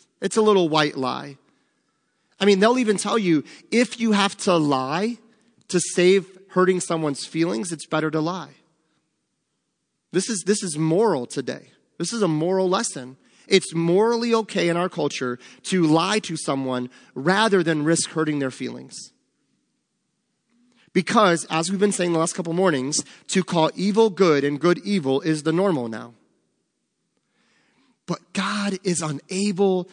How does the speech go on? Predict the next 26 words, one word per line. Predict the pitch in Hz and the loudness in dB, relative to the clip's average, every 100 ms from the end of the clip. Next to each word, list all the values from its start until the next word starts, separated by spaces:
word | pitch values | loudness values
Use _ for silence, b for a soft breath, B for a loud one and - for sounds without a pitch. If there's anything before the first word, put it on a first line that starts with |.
| B B | B B
to | - 147 | 0 0
lie. | 127 139 135 120 117 _ _ B B | 0 -4 -6 -10 -16 _ _ B B
And | 185 180 151 | 2 2 4
that | 180 240 | 4 4
alone | 208 165 185 196 151 | 4 2 2 2 0
should | - 151 | -2 -6
cause | - 151 147 | -4 -2 -2
us | 143 | -6
to | - | -10
pause | 135 147 139 127 | -8 -4 -4 -4
and | 127 | -8
think, | 135 123 117 b b b | -6 -8 -8 b b b
"Man, | 147 139 | -6 -4
he | 175 196 | 0 2
is | 131 | 2
nothing | 135 139 147 135 135 123 | -2 -2 -2 -2 -6 -6
like | 117 117 - | -6 -8 -10
us." | - 131 - - _ _ _ _ _ _ _ _ _ - | -18 -16 -16 -16 _ _ _ _ _ _ _ _ _ -4
He | |
is | 214 190 | -2 0
nothing | 247 240 220 143 | -4 -2 -4 -4
like | 120 - | -6 -10
us. | 139 - - - _ _ _ _ _ _ | -16 -14 -16 -18 _ _ _ _ _ _
He | - 202 | 0 0
is | 175 | 0
unique | 180 190 233 190 - | 0 2 2 0 -8